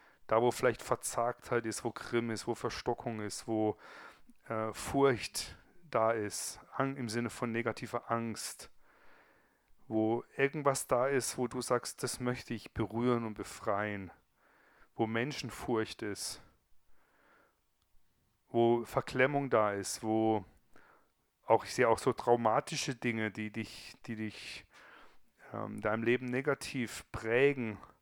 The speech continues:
was in deinem Herzen an, an Wunden da ist, wenn man mal so diesen Überbegriff nimmt, und dass du dann aus dieser Wunde heraus agierst.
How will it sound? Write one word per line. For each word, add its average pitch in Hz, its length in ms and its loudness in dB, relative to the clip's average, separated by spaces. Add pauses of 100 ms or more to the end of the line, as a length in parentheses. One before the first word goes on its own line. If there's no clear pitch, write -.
(720)
was 110 140 -4
in 120 40 -10
deinem 110 220 0
Herzen 127 400 -2
an, 117 320 -2
an 113 260 -4
Wunden 135 420 0
da 101 260 4
ist, 101 260 -4
wenn 107 80 -4
man 104 100 -2
mal 107 120 -2
so 107 120 -6
diesen 117 240 -8
Überbegriff 123 720 -4
nimmt, 117 460 -6 (840)
und - 120 -4
dass 104 160 2
du 120 100 -2
dann 113 120 2
aus 117 200 4
dieser 113 260 2
Wunde 127 320 2
heraus 117 540 6
agierst. 135 760 0